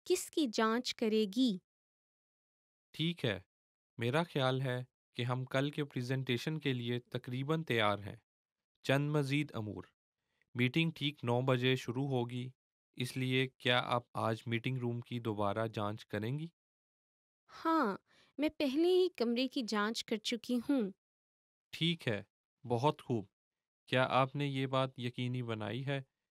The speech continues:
Speaker 2: कि प्रोजेक्टर अच्छी तरह काम कर रहा है?
Speaker 1: ओहो, मैं कल सुबह जब मेरा लैपटॉप मेरे पास होगा, उस वक्त प्रोजेक्टर की जांच करने वाली थी।
Speaker 2: नहीं,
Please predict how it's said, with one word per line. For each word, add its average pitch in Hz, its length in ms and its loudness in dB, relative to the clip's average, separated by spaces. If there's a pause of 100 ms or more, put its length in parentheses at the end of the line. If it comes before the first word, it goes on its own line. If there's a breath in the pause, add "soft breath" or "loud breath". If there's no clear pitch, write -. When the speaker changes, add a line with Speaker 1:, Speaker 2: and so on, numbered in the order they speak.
(120)
Speaker 2:
कि 120 60 -8
प्रोजेक्टर 120 520 0
अच्छी 143 380 -4
तरह 131 420 -2
काम 117 360 -6
कर 113 200 -4
रहा 107 300 -8
है? 101 180 -16 (880)
Speaker 1:
ओहो, 226 580 -2 (340 soft breath)
मैं 285 120 0
कल 339 240 0
सुबह 247 360 -2
जब 240 200 -2
मेरा 233 240 0
लैपटॉप 226 600 -2
मेरे 233 160 0
पास 202 420 -4
होगा, 220 320 -2 (340 soft breath)
उस - 240 -2
वक्त 262 200 0
प्रोजेक्टर 226 500 -2
की 247 160 -2
जांच 202 400 -2
करने 240 360 0
वाली 196 320 0 (100)
थी। 220 300 0 (1040)
Speaker 2:
नहीं, 127 420 0